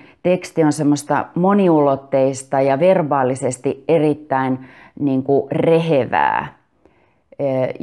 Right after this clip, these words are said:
ja, ja niin kuin hyvinkin tämmöistä pohdiskelevaa, niin et jokainen lähtisi kuulostelemaan, että mitä se itsessä herätti.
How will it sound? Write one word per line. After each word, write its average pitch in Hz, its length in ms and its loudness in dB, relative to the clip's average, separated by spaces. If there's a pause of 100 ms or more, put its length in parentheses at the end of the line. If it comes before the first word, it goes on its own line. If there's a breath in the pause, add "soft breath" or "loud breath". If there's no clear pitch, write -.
(220)
ja, 143 220 0
ja 156 220 4
niin 151 240 4
kuin 143 340 2 (540)
hyvinkin 180 600 2
tämmöistä 135 460 -2
pohdiskelevaa, 139 1120 0
niin 131 340 -4 (540 loud breath)
et 160 200 -8
jokainen 208 760 2
lähtisi 151 460 -2
kuulostelemaan, 135 1000 0
että 139 260 -6
mitä 226 340 -2
se 233 220 -6
itsessä 160 800 -4 (320)
herätti. 135 880 -4